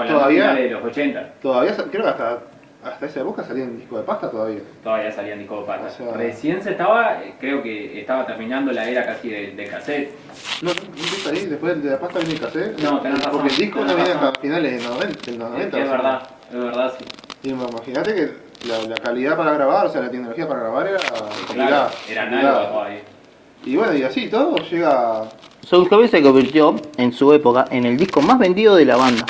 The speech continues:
Speaker 3: debutando en el puesto cincuenta y siete del Billboard doscientos y alcanzando por segunda vez en su carrera un disco de oro en Estados Unidos.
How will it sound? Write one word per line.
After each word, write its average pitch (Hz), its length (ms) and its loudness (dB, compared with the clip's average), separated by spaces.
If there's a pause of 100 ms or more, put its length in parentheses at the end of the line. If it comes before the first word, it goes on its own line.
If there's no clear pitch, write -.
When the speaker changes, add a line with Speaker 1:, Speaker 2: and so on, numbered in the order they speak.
(380)
Speaker 3:
debutando 202 720 6 (260)
en 120 120 2
el 120 80 2
puesto 170 260 2
cincuenta 135 380 4
y - 20 -4
siete 165 240 4
del 131 220 8
Billboard 185 560 6
doscientos - 640 -2 (300)
y 147 100 4
alcanzando 214 560 6
por 156 220 4
segunda 202 420 8
vez 202 220 6
en 180 80 2
su 151 120 6
carrera 165 460 6 (340)
un 220 220 8
disco 226 260 4
de 175 120 8
oro 190 100 2
en 151 60 -2
Estados 143 340 0
Unidos. - 240 -16